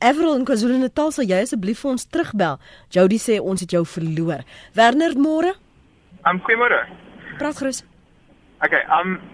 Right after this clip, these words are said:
Speaker 2: vroeër het julle gevra, hoekom gee mense so maklik inligting op sosiale media? Um, die herstel, soos dit nou die jonger generasie of die ouer generasie.
Speaker 1: Mm.
Speaker 2: Um, ek dink dat mense gee baie maklik persoonlike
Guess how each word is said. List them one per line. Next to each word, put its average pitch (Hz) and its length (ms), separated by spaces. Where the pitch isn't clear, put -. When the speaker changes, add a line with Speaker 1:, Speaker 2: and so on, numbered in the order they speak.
Speaker 2:
vroeër 220 240
het 196 100
julle - 140
gevra, 190 200
hoekom 196 380
gee 190 180
mense 170 320
so 147 80
maklik 160 480
inligting 170 400
op - 160
sosiale 139 320
media? 139 320
Um, 131 300
die 143 80
herstel, 143 480
soos 160 240
dit 151 160
nou 143 160
die 131 80
jonger 151 300
generasie 135 420
of 147 140
die 143 100
ouer 147 160
generasie. 123 380
Speaker 1:
Mm. 233 220
Speaker 2:
Um, 151 220
ek - 80
dink 214 160
dat 196 80
mense 180 240
gee 190 160
baie 185 160
maklik 151 380
persoonlike 170 400